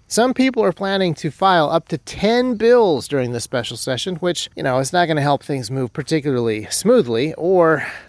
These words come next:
the clarity of what's being proposed. But, uh, yeah, there's already gonna be a gallery packed with protesters. There's already gonna be bullhorns. There's already gonna be signs. Clarity wasn't really an option.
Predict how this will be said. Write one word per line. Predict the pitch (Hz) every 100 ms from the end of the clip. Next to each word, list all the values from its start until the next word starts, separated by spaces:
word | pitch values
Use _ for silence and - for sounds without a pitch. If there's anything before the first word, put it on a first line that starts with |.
| -
the | 135
clarity | - - 156 175 220 196 143 113 117 143
of | 123 -
what's | 143 -
being | - 143 123 113
proposed. | - 120 - 214 196 139 160 185 - 151
But, | 147 143 -
uh, | 160 143 139 - - _ -
yeah, | 160 92 -
there's | 160 196
already | 226 247 202 185 165
gonna | 156 139
be | 139 131 110
a | 139
gallery | 123 175 165 143 123
packed | 117 - 185 160 -
with | 135 -
protesters. | 165 147 139 127 - 120 -
There's | 160 160
already | 175 180 170 156
gonna | 143 139
be | 123
bullhorns. | 107 131 131 123 131 123 113
There's | -
already | - 214 208 202
gonna | 208 196
be | 190
signs. | - 190 185 185 180 - - - - - -
Clarity | 208 185 160 143
wasn't | 131 139 127 117
really | 123 131 123 113
an | 127
option. | 120 104 113 104